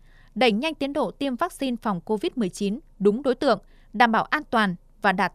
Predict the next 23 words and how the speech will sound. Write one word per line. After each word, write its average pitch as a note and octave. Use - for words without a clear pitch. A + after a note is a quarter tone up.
tiến G#3+
độ C4+
hiệu A3
quả F#3+
cao. A3+
Vì A#3
mục A3+
tiêu C4+
an A3+
toàn G3
với G#3+
dịch G#3
bệnh, G#3
trong D#4
thời G#3+
gian B3+
tới, A3
nhất E4+
là A#3
trong A3
dịp G3
nghỉ G3+
lễ, G#3+